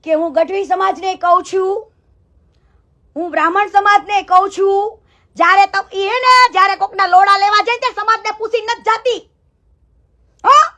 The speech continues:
સમાજને પૂછીને નથી જાતી. તે ન્યા સમાજ આવે, "બચાવો, બચાવો." હો? એટલે હજુ કહું છું કે મારો ઝઘડો વ્યક્તિ સાથે હોય છે, કોઈ સમાજ સાથે નહીં.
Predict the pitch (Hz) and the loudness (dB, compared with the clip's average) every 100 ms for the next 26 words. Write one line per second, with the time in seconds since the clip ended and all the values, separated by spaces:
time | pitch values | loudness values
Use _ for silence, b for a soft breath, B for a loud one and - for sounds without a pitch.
0 | _ 403 440 453 453 415 453 453 427 494 | _ -2 0 -2 -2 -4 -2 -2 -2 -6
1 | - 466 480 453 285 _ _ _ 320 370 | -2 -2 -2 -8 -10 _ _ _ -10 -8
2 | 359 392 392 - 339 330 302 339 - - | -6 -4 -4 -2 -2 0 -2 -4 -8 -4
3 | 311 294 277 - - - - _ _ _ | 0 0 0 -8 -12 -14 -16 _ _ _
4 | _ _ - 554 - - 302 262 - 359 | _ _ 0 0 0 -4 -2 -2 0 -2
5 | 403 359 339 311 339 349 302 285 294 339 | 0 4 2 2 -6 -2 -2 -2 0 4
6 | 359 359 294 311 330 339 339 349 359 - | 6 6 4 0 2 4 6 6 2 -4
7 | _ _ _ _ - 262 453 - 466 453 | _ _ _ _ -6 -4 -4 -4 -6 -2
8 | 427 427 403 370 370 370 381 370 339 359 | -4 2 4 6 4 2 -6 -6 -4 -4
9 | 392 381 381 359 320 339 370 359 | -4 -4 -6 -6 -4 -4 -2 -4